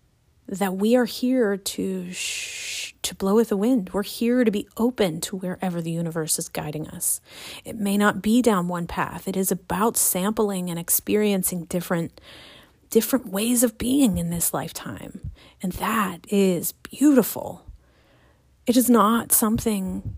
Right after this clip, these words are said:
that we deserve to be shamed about or criticized about. So this is where I really want to drill into for people who are grappling with their identity.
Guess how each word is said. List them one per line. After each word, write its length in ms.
that 120
we 100
deserve 320
to 80
be 100
shamed 600
about 420
or 60
criticized 640
about. 380
So 320
this 200
is 120
where 120
I 80
really 320
want 180
to 60
drill 340
into 500
for 220
people 540
who 480
are 480
grappling 640
with 180
their 180
identity. 800